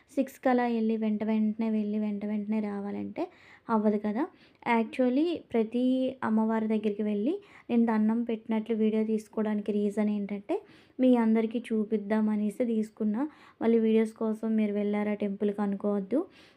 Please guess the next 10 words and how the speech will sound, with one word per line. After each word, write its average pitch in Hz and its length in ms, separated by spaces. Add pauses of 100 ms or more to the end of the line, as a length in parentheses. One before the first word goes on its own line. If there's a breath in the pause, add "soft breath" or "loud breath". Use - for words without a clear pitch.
(100)
మా 214 240
హస్బెండ్ 220 360
అంత 214 300
కష్టపడి 220 480
నన్ను 220 280
ఎందుకంటే 214 460
తీసుకెళ్లారు. 208 760 (380 loud breath)
ఇంకా 226 140
మార్గశిర 220 600
లక్షవారంలో 214 840